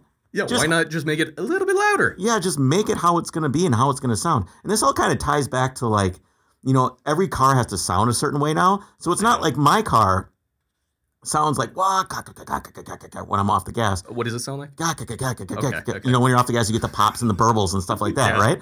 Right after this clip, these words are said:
Speaker 1: the overrun.
Speaker 2: But, the overrun. So, but it does that because it's C I S and it doesn't shut off the injectors when I'm
Speaker 1: Right.
Speaker 2: off the gas. It just, it just flows fuel and it just backfires.
Speaker 1: I know
Speaker 2: But
Speaker 1: where you're
Speaker 2: now
Speaker 1: going.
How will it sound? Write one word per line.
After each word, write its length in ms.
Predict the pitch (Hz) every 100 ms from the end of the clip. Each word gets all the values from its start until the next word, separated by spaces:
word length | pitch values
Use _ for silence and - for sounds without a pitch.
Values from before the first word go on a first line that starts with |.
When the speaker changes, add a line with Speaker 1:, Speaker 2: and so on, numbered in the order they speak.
| -
Speaker 1:
the 80 |
overrun. 540 | - 120 113 - 98 92 - -
Speaker 2:
But, 20 |
the 80 | 165
overrun. 400 | 220 156 82 78 -
So, 160 | -
but 160 | 139 170
it 80 | 185
does 220 | 202 247
that 340 | 135 113 170 - _ -
because 260 | 147 151
it's 120 | 143
C 160 | - 156
I 100 | 127 180 160
S 260 | 160 - _ _ -
and 80 | 147
it 80 |
doesn't 220 | 135 147 147
shut 160 | -
off 160 | 139 135
the 140 | 131
injectors 580 | 120 101 185 - 113 113
when 200 | 127 127
I'm 100 | 131 127
Speaker 1:
Right. 60 |
Speaker 2:
off 80 | 123
the 60 | 135
gas. 240 | 190 175
It 80 | 107
just, 260 | 107 98 -
it 160 | 123
just 240 | - 117 -
flows 280 | 107 104
fuel 480 | - 165 170 120 147 - _ _
and 140 | 113
it 60 | 120
just 200 | 123 113
backfires. 640 | 196 226 - 80 - - _ -
Speaker 1:
I 80 | 117
know 60 |
Speaker 2:
But 0 |
Speaker 1:
where 100 | 147
you're 60 | 165
Speaker 2:
now 320 | 233 240 233
Speaker 1:
going. 160 | 226